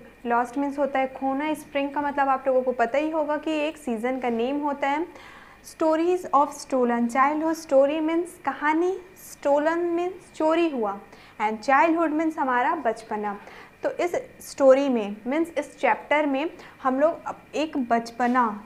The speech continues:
ठीक है, किसी का बचपना कैसे चोरी हो जाता है, इसी पे हमारे जो author हैं Anis Jung, उन्होंने दो story और दो अलग-अलग story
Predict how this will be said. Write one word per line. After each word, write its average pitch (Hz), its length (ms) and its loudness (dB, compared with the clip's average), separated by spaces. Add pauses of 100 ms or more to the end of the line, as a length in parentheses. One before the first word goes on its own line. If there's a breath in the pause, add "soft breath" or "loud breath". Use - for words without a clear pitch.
ठीक 311 120 -4
है, 359 80 -2
किसी 302 240 -4
का 320 80 4
बचपना 247 580 0
कैसे 277 480 -2
चोरी 269 400 2
हो 294 160 0
जाता 254 300 2
है, 269 100 0
इसी 277 320 0
पे 349 280 -2 (320 loud breath)
हमारे 254 340 6
जो 277 140 2
author 247 480 2
हैं 311 160 -4
Anis 247 400 -2
Jung, 254 200 0
उन्होंने 262 420 -2
दो 285 320 4
story 262 420 4
और 262 240 2
दो 285 120 0
अलग-अलग 339 580 4
story 277 460 2